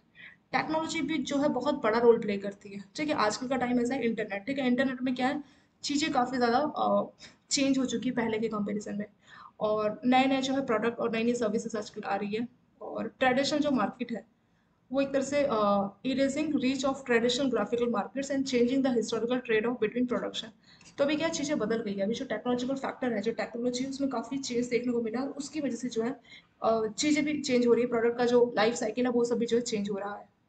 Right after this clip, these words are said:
पहले क्या था, जैसे आपको कोई product खरीदना हो, ठीक है, जैसे grocery कुछ भी लेना हो, तो grocery के लिए आप लोग क्या करते थे कि दुकान में जाएंगे, किराना दुकान में, वहीं से आप लोग खरीदते थे,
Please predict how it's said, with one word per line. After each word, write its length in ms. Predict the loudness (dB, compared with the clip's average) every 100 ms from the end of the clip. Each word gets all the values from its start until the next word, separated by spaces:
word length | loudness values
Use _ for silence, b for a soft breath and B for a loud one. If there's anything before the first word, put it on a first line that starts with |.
| _ _ _ B B B B 4
पहले 200 | 6 6
क्या 140 | 2
था, 100 | 0
जैसे 220 | -2 0
आपको 180 | -2 -2
कोई 100 | -2
product 320 | 0 0 0
खरीदना 300 | 0 0 2
हो, 180 | -2 -4 -10 _ -12
ठीक 120 | -4
है, 60 | 0
जैसे 180 | 0 2
grocery 420 | 2 2 0 -4
कुछ 200 | -4 -4
भी 60 |
लेना 180 | -4 -2
हो, 160 | -6 -8 b b b -10
तो 80 | 0
grocery 360 | 2 2 2
के 60 | 0
लिए 80 | 0
आप 80 | 0
लोग 100 | 0
क्या 140 | 0
करते 280 | 0 -2 -2
थे 120 | -2
कि 100 | -2
दुकान 340 | -2 2 2
में 100 | 2
जाएंगे, 280 | 2 0 -2
किराना 480 | 2 2 2 -4 -2
दुकान 340 | -2 0 -2 -2
में, 80 |
वहीं 240 | 0 2 2
से 100 | 2
आप 100 | 0
लोग 120 | -4
खरीदते 260 | -4 -8 -8
थे, 180 | -20